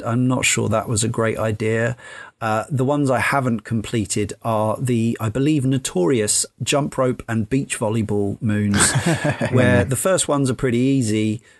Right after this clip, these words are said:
Speaker 1: but the, the second power moon for each one requires some pretty devastatingly, uh, again, I know we've talked about how easy the game is and,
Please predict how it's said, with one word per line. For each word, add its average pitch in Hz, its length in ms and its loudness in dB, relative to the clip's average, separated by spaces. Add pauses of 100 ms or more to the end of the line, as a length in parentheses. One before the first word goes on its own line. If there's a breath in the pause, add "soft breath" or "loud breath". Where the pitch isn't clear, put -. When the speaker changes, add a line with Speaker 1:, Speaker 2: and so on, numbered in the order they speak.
Speaker 1:
but 117 200 -4
the, 110 520 0
the 110 160 0
second 123 640 0 (240)
power 117 240 0
moon 113 260 0
for 110 140 -4
each 120 260 -2
one 113 240 2
requires 113 720 0
some 120 520 0
pretty 160 600 0 (100)
devastatingly, 135 1200 0 (440 loud breath)
uh, 117 380 -2
again, 131 480 2 (100)
I 139 60 0
know 147 160 2
we've 131 160 2
talked 139 240 -2
about 113 300 0
how 107 360 0 (320 loud breath)
easy 139 380 2
the 110 80 -2
game 117 300 2
is 113 200 0
and, 110 200 0